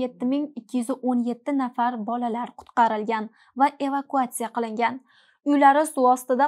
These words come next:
qolgan o'n to'rt ming to'rt yuz o'ttiz nafar qozog'istonlik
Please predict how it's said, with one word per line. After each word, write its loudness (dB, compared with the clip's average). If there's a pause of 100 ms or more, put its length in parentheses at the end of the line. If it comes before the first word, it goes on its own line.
(100)
qolgan 2 (120)
o'n 0
to'rt 4
ming -2
to'rt -2
yuz -6 (160)
o'ttiz -6
nafar 2
qozog'istonlik -2